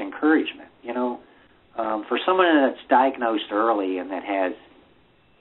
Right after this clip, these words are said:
E O A D, there's still a lot of living left.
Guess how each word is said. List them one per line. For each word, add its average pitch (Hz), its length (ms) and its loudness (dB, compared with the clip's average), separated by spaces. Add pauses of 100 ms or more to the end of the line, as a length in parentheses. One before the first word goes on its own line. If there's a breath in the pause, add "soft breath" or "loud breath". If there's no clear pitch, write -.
(120)
E 117 160 2
O 104 180 6
A 101 200 4
D, 101 380 2 (480 soft breath)
there's 180 160 0 (100)
still 240 160 2
a 165 120 4
lot 143 200 6
of 107 140 -2
living 123 400 -2
left. 104 220 -8